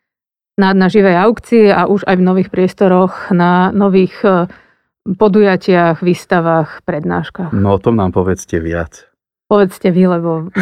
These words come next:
Speaker 1: vy žijete
Speaker 2: <laughs> No,
Speaker 1: viac
Speaker 2: tak,
Speaker 1: rekonštrukciou.
Speaker 2: áno, aj rekonštrukciou žijem, no, nie teda niekoľkými rekonštrukciami.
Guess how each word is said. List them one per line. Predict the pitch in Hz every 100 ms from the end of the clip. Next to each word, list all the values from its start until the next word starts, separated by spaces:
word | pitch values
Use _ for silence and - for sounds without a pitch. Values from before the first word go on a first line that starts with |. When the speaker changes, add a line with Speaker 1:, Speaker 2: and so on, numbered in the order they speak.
| 185 175 -
Speaker 1:
vy | 208 240
žijete | 202 247 196 240
Speaker 2:
<laughs> |
No, |
Speaker 1:
viac | 185 180
Speaker 2:
tak, | 185
Speaker 1:
rekonštrukciou. | 151 208 220 233 226 226 208
Speaker 2:
áno, | 180 -
aj | 120
rekonštrukciou | 120 117 127 - 117 - 123
žijem, | 98 110 107
no, | 92
nie | 110 95
teda | 92 107
niekoľkými | 92 95 107 95 113 98
rekonštrukciami. | 90 101 92 - 90 - 104 98 104